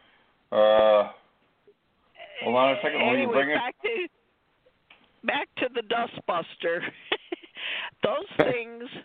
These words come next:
Speaker 2: were made out of one hundred percent rubber. There, there, there, there was no metal inside to those things. It was, it was strictly a rubber, uh, prop. Those,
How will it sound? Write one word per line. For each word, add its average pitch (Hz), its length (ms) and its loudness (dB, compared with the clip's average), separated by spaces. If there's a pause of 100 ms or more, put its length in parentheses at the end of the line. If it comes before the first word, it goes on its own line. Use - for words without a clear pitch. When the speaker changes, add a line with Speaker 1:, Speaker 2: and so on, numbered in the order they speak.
(400)
Speaker 2:
were 202 160 -2
made 226 400 -4
out 196 300 -4
of 190 160 -2 (440)
one 190 420 -4
hundred 202 540 -6
percent 151 520 -6
rubber. 113 480 -4 (960)
There, 170 260 -2 (100)
there, 175 120 -2 (260)
there, 165 260 -2 (140)
there 170 160 -2
was 170 160 -8 (100)
no 208 380 -4
metal 185 840 -6
inside 151 680 -4
to 139 100 -10
those 123 280 -4 (200)
things. 110 400 -6
It 123 80 -2
was, 156 280 -4 (760)
it 170 160 -2
was 156 160 -4 (200)
strictly 190 500 -4
a 135 40 -4
rubber, 151 600 -4 (300)
uh, 123 520 -2 (300)
prop. 143 360 -4 (240)
Those, 147 380 -4